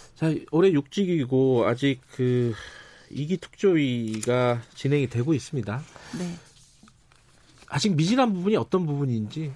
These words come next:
Speaker 1: 어... 그런 부분들 먼저 좀 말씀을 해주세요.
Speaker 2: 어,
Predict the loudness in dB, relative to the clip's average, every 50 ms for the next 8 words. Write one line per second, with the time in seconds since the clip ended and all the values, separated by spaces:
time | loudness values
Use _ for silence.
0 | -12 -12 -10 -8 -8 -8 -8 -10 -10 -12 -14 -16 -18 -20 -20 -20 _ _ _ _
1 | -20 -14 -6 -4 -2 -2 0 -2 -2 -4 -4 -6 -6 -6 -6 -6 -6 -6 -6 -8
2 | -8 -10 -8 -8 -8 -8 -8 -8 -8 -6 -6 -8 -8 -10 -12 -12 -14 -14 -14 -16
3 | _ _ _ _ -20 -18 -18 -20 -20 -20 -20 -20 -20 _ _ _ _ -8 -4 -2
4 | -2 -2 -2 -2 -4 -6 -8 -8 -12